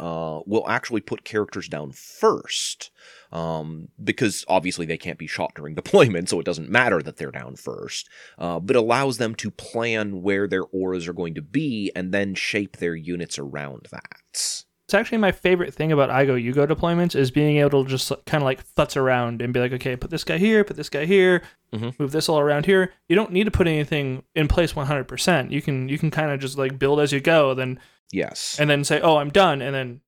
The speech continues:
Speaker 2: boom, your army's deployed. You, you don't, you don't need to, like, be precisely planned, uh, uh, with the, with the build as you go. You can be like, "Oh, okay, dude, I'm gonna put, wrap these boys around here, put this character here. Oh, I didn't leave enough room for that other character. No big deal.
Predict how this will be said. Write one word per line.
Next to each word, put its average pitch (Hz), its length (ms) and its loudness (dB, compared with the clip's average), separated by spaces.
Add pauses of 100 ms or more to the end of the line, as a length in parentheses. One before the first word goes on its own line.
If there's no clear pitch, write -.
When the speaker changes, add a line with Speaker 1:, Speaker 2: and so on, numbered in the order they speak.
(220)
Speaker 2:
boom, 156 180 4
your 131 120 0
army's 139 180 -2
deployed. 135 340 2
You, 127 200 -6
you 143 100 -2
don't, 147 180 0 (280)
you 165 40 4
don't 180 220 4
need 165 220 4
to, 156 80 4
like, 139 320 2 (500)
be 160 360 4
precisely 175 680 2
planned, 156 600 -2
uh, 139 340 0
uh, 143 60 -4
with 143 160 -4
the, 139 320 -4
with 151 100 -2
the 143 80 -4
build 143 240 0
as 139 140 0
you 131 80 -6
go. 202 260 4
You 139 140 0
can 139 100 -8
be 131 80 -8
like, 131 220 -6
"Oh, 226 140 4
okay, 135 360 -6
dude, 160 160 -12 (100)
I'm 139 100 -20
gonna 131 180 -18
put, 135 420 -4 (460)
wrap - 180 0
these 147 200 -4
boys 151 300 0
around 143 280 -6
here, 233 400 4
put - 220 -8
this 135 120 -8
character 156 320 -4
here. 208 260 4
Oh, 185 120 4
I 180 140 -2
didn't 190 180 0
leave 196 100 6
enough 190 220 2
room 196 220 4
for 196 100 -4
that 190 120 4
other 220 140 0
character. 247 400 0
No 302 180 0
big 320 200 -2
deal. 349 320 4